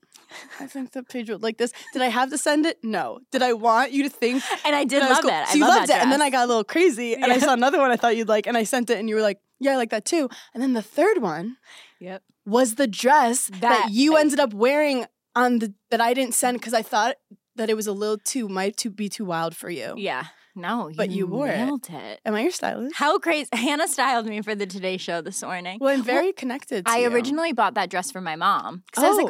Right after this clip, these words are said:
Speaker 1: Oh.
Speaker 2: "Oh, this will be a nice
Speaker 1: Kim would
Speaker 2: for
Speaker 1: look
Speaker 2: a birthday
Speaker 1: gorgeous in
Speaker 2: gift
Speaker 1: that.
Speaker 2: for her."
Speaker 1: Yeah.
Speaker 2: She wore it in Vegas. Um,
Speaker 1: She can't wear it again.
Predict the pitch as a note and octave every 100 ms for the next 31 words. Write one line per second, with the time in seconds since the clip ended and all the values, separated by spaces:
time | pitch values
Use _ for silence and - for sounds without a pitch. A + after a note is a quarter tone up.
0 | - G#4+ C#4 D#4 G4+ G#4 D#4+ F#3+ F#3 A3
1 | C#4 D#4 D4+ A#3+ G3+ G3+ F3 F#3 E3 D#3
2 | C#3+ D3 D#3 G3+ F3 D#3+ F3 A#2+ E2+ G#3
3 | F3 D#3+ G#3+ G3+ G#3+ B3 G3+ E3+ D#3+ E3
4 | G3+ - - - _ - F3+ E3 D#3+ D#3
5 | - - G#3 G3+ E3+ E3+ A#3 - A#3+